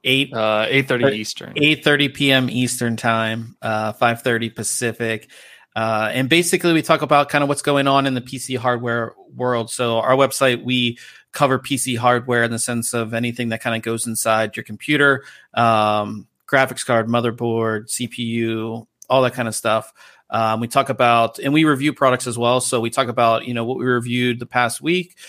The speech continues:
Speaker 1: and then kinda what's going on in the tech world, kinda gaming as well in there in a little bit too. So.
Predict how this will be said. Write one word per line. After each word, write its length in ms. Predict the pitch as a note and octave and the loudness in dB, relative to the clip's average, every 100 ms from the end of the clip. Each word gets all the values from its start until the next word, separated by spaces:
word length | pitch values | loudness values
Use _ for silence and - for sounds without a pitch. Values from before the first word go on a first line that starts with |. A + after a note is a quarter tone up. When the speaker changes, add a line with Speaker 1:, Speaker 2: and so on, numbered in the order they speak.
| - - | -20 -4
Speaker 1:
and 180 | B2+ B2+ | 0 2
then 160 | B2 | 2
kinda 220 | A2+ C3 | 2 2
what's 160 | B2+ A#2+ | 2 0
going 240 | B2 A#2 | 0 2
on 100 | A#2 | 0
in 80 | A2+ | 0
the 80 | A2 | -4
tech 320 | - A#2 - | -2 -2 0
world, 540 | A#2+ A#2 A2+ A2+ A2 - | 0 2 2 2 -2 -2
kinda 200 | A#2+ A2+ | -2 -2
gaming 420 | A#2+ A#2 A#2 A2+ | 0 0 0 -2
as 180 | G#2+ - | -4 -2
well 300 | A2+ A2 A2 | 0 0 -2
in 160 | A#2 | -6
there 160 | A2 G#2+ | -6 -6
in 60 | G#2+ | -6
a 40 | |
little 160 | G#2+ A2 | -8 -8
bit 240 | A2 A2+ _ | -10 -12 _
too. 280 | - G#2+ G#2+ | -12 -10 -8
So. 360 | - - A2 | -10 -10 -10